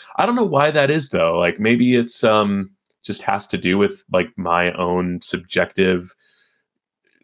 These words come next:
thoughts on what scare me or, like, what, what gets under my skin. And maybe there's no,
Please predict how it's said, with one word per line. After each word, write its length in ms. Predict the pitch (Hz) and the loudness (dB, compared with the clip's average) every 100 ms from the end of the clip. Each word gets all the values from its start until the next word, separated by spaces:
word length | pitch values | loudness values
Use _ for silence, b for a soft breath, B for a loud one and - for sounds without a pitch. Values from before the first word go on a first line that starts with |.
| - | -2
thoughts 300 | 101 95 101 | 2 2 2
on 100 | 101 | 0
what 120 | 90 | 0
scare 380 | - - 85 87 | -4 -4 0 2
me 320 | 98 107 107 | 2 0 2
or, 160 | 98 85 | 0 0
like, 140 | 85 - | -4 -2
what, 280 | 90 87 - _ - | 0 0 -2 _ -8
what 120 | 95 | -4
gets 200 | 101 - | -2 -2
under 160 | 98 92 | -2 -2
my 100 | 87 | -4
skin. 380 | - 98 95 | -4 0 0
And 80 | 92 | 0
maybe 180 | 90 92 | -2 -2
there's 200 | 92 90 | -2 -4
no, 380 | 90 87 87 | -4 -2 -4